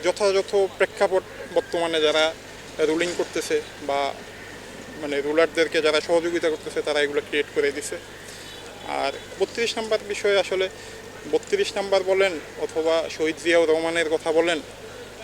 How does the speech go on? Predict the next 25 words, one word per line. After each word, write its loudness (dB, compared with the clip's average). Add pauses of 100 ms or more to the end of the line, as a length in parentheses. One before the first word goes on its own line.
(500)
মানে -10 (200)
এদের, 4 (240)
মানে -2
এইসব 0
জায়গাগুলোতে 4
হাত -4 (100)
দেওয়ার 4 (380)
আগে 4
মানুষের -2
চিন্তা 2
করা 4
দরকার 2
যে 2
এই 4
দেশটার 2 (100)
জন্মের -2
সাথে -2
এই 2
জিনিসগুলো 0
সম্পৃক্ত। -6 (1500)
আমি -2
আসলে -2
কোথায় 2
হাত 0
দিচ্ছি? -6